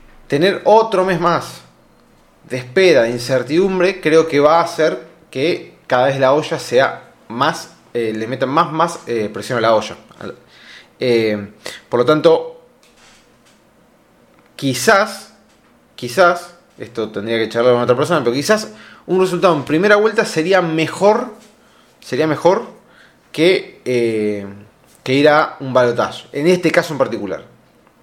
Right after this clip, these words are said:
En este caso en particular. Porque son dos propuestas totalmente distintas de país entre uno y el otro. Son totalmente distintas. Por eso me parece que una primera vuelta sería mejor en ese sentido. Al ser dos propuestas totalmente de país distintas,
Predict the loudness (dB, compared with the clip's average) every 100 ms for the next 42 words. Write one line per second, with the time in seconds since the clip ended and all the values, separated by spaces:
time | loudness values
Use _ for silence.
0 | _ -8 -4 -2 -2 -2 -2 -4 -4 -8
1 | -10 -14 _ _ _ _ -6 -4 -2 -2
2 | -2 -4 -6 -6 -6 -4 0 0 -2 -2
3 | -2 -2 -6 -4 -2 -2 -4 -20 -20 _
4 | _ -6 -4 0 0 0 -6 -12 -10 -6
5 | -4 -2 0 0 2 2 0 -14 -20 _
6 | -18 -12 -8 -2 -2 -2 -4 -6 -8 -10
7 | -16 -18 -20 -20 _ _ _ -4 -2 0
8 | 0 0 0 -2 -2 0 2 2 -2 -4
9 | -4 2 2 2 -2 2 2 2 -8 -10
10 | -12 -14 -14 -14 -20 -20 _ -20 -20 -20
11 | -20 -20 -20 -20 -20 -20 -20 _ _ _
12 | _ _ _ _ _ _ _ _ _ _
13 | -6 -4 0 2 2 0 2 0 2 -2
14 | 0 0 0 2 2 4 2 2 -2 -6
15 | -6 0 2 0 -4